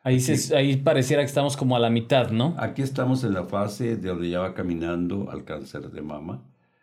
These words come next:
Speaker 2: Entonces, eh, aquí tenemos, eh, eh,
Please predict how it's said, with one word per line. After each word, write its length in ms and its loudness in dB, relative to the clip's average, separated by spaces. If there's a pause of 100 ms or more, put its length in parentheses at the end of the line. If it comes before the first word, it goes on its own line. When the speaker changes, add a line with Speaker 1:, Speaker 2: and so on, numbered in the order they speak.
(140)
Speaker 2:
Entonces, 760 -4 (400)
eh, 500 -4
aquí 180 -14
tenemos, 760 -8 (320)
eh, 880 -2 (320)
eh, 560 -14